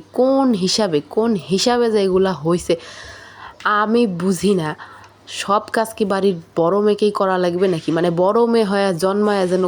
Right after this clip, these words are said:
কত বড় আমি পাপ করে ফেলছি, আল্লাহই জানে। অনেক বড় পাপ করছি। আমার নাকি ধৈর্য বেশি ধরা লাগবে, আমার নাকি সব কাজ দায়িত্ব নিয়ে বেশি বেশি করে করা লাগবে, আমার নাকি ছোট ভাই বোনের যন্ত্রণা সহ্য করা লাগবে।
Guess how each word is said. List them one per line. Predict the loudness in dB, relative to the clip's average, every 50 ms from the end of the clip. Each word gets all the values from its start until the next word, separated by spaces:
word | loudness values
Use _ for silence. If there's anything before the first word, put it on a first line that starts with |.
| -2 -2
কত | -2 -2 -2 0 0
বড় | 2 2 2 2
আমি | 2 0 0 -2 -2
পাপ | -2 -4 -4 -4 -6 -6
করে | -4 -2 -2 -2
ফেলছি, | -2 -2 -2 -2 -2 -2 -2 0 0
আল্লাহই | 2 2 0 0 0 0 0 0 0 -2
জানে। | -2 -4 -4 -4 -8 -12 -20 -20 -20 -20 -20 -20 -20 -20 -20 -20 -20 -10 -4
অনেক | -2 0 0 0 0
বড় | 0 -2 -2 -2
পাপ | -4 -6 -8 -6 -6
করছি। | -10 -8 -8 -10 -12 -12 -14 -16 -16 -18 -14 -6 -4
আমার | -2 0 0 0 0 2
নাকি | 0 0 0 0 0
ধৈর্য | 0 2 2 2 2 2 2
বেশি | 2 2 2 0 0 -2 -2
ধরা | 0 -2 -2 0
লাগবে, | 0 0 -2 -2 -2 -2 -2 -2 -2 -4
আমার | -4 -2 0 0 0 0
নাকি | 0 -2 -2 -2 -4 -6
সব | -6 -4 -4 -4 -4 -6 -6
কাজ | -6 -4 -4 -4 -6
দায়িত্ব | -4 -4 -2 -4 -4 -4 -4 -2 -2
নিয়ে | 0 0 -2 -2
বেশি | -2 -2 0 0 0
বেশি | 0 0 0 0 0
করে | 0 0 -2
করা | 0 -2 -2 -2 -2
লাগবে, | -2 -4 -4 -4 -6 -6 -4 -2
আমার | -2 0 0 0 0 0
নাকি | 0 -2 -2 -4 -4
ছোট | -2 0 0 0 2
ভাই | 0 0 0 0 0 0
বোনের | 0 0 -2 0 0 0 0
যন্ত্রণা | 0 -2 -2 -2 0 0 -2 -2 -2 -4
সহ্য | -2 -2 0 0 0 0 0
করা | 0 0 -2
লাগবে। | 0 -2 -2 -2 -2